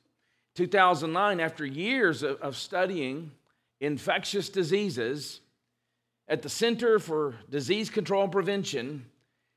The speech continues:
he formed a, a U S aid program that he called predict.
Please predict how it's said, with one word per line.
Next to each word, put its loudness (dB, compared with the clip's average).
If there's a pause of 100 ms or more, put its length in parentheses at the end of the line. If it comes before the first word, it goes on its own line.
(500)
he -4
formed 2
a, 2
a 2
U -2
S 0 (100)
aid 2
program -2 (540)
that 4
he -2
called 4 (160)
predict. -4